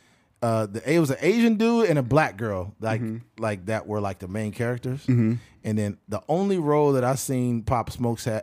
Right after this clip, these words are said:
Speaker 1: have, he was like, "What's up, egg roll?"
Speaker 2: <laughs>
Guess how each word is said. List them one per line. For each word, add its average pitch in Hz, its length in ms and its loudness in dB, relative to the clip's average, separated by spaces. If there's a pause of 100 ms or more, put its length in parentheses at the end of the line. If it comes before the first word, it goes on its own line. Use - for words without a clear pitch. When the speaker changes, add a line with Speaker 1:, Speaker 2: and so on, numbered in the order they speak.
Speaker 1:
have, 113 320 0
he 107 80 -4
was 95 160 -6
like, 85 240 -6 (340)
"What's - 240 0
up, 117 180 2
egg 98 220 0
roll?" 101 460 0 (180)
Speaker 2:
<laughs> 214 480 10